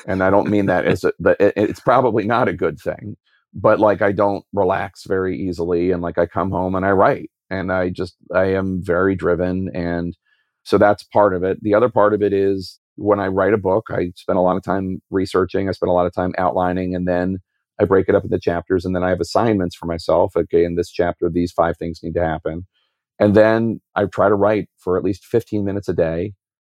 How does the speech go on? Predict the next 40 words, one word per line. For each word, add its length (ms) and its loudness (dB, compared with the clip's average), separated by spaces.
every 320 4
day 460 -4
when 160 -2
I'm 80 -2
in 80 -4
the 60 -4
middle 160 0
of 60 -2
a 60 -2
writing 280 0
project, 420 -4
because 260 2
even 240 2
if 100 0
I'm 140 2
busy, 460 2
everybody 340 4
has 160 -2
fifteen 300 -6
minutes 200 -10
a 60 -12
day, 420 -2
breakfast, 600 0
lunch, 480 -2
dinner, 380 0
whatever. 600 0
And 480 -4
if 120 2
that's 200 4
all 100 4
you 120 0
do 140 -2
that 180 0
week, 240 -2
that's 160 -4
still 180 0
an 80 -2
hour 220 -2
forty-five, 600 -2
that's 380 -10